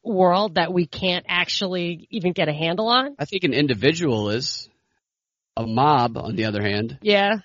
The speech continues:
Speaker 1: right.
Speaker 2: And they try to keep us in mobs.
Speaker 1: Yep, that they
Speaker 2: Digitally
Speaker 1: do.
Speaker 2: and
Speaker 1: The digital
Speaker 2: Yeah.
Speaker 1: mob, the
Speaker 2: Yeah.
Speaker 1: digital herd,
Speaker 2: Yeah,
Speaker 1: which was
Speaker 2: exactly.
Speaker 1: intentional. Like, that was the intention
Speaker 2: Totally
Speaker 1: of the
Speaker 2: intentional.
Speaker 1: internet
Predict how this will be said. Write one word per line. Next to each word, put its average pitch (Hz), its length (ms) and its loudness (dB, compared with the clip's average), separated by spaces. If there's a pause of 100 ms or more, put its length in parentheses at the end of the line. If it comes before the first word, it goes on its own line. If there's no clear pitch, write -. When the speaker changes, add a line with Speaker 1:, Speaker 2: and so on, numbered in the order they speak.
(140)
Speaker 1:
right. 180 320 -2 (400)
Speaker 2:
And 113 160 -2
they 117 80 4
try 127 160 4
to 117 80 -2
keep 131 240 -2
us 123 120 -4
in 110 140 -2
mobs. 104 640 -2 (100)
Speaker 1:
Yep, 175 380 0 (220)
that 151 120 -6
they - 60 -8
Speaker 2:
Digitally 175 180 2
Speaker 1:
do. 226 180 6
Speaker 2:
and - 100 0
Speaker 1:
The 180 80 6
digital 240 420 4
Speaker 2:
Yeah. 165 120 -6
Speaker 1:
mob, 156 360 -6 (200)
the 196 100 -14
Speaker 2:
Yeah. 165 140 4
Speaker 1:
digital 185 220 -6
herd, 175 460 -8 (460)
Speaker 2:
Yeah, 180 100 4
Speaker 1:
which 226 140 4
was 240 200 4
Speaker 2:
exactly. 240 40 2
Speaker 1:
intentional. 254 800 -2
Like, 196 180 0
that 208 260 -2
was 226 140 -2
the 220 140 -6
intention 175 240 0
Speaker 2:
Totally 170 180 0
Speaker 1:
of 156 120 -4
the 143 80 0
Speaker 2:
intentional. - 120 -2
Speaker 1:
internet 208 460 -4